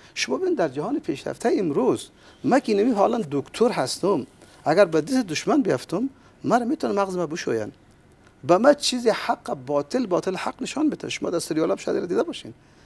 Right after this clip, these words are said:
بنان اینا سالها میبرن جوانای، نوجوانای دوازده ساله و ده ساله را، پنج سال، چهار سال اینا را تربیت می‌کنن و اون مغزشان میشوین و اونها چیزهای سرخ، سبز، سبز، سرخ نشان می‌دن،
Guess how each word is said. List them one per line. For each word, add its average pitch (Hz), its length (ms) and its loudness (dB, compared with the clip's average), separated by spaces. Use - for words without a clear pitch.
بنان 294 360 0
اینا 202 380 2
سالها 139 560 -4
میبرن 196 520 0
جوانای، 139 600 0
نوجوانای 135 560 2
دوازده 127 340 0
ساله 135 240 -6
و 175 60 -2
ده 135 160 -2
ساله 123 260 -6
را، 170 140 -2
پنج 165 280 -8
سال، - 180 -8
چهار 185 180 -2
سال - 160 -4
اینا 135 160 -2
را 180 80 -2
تربیت 175 420 0
می‌کنن 113 400 -2
و 131 40 2
اون 160 120 6
مغزشان 208 500 2
میشوین 170 520 4
و 143 40 2
اونها 160 300 4
چیزهای 208 420 -2
سرخ، 220 340 -2
سبز، - 280 0
سبز، 226 320 -2
سرخ - 180 -8
نشان 226 280 -2
می‌دن، 233 300 -2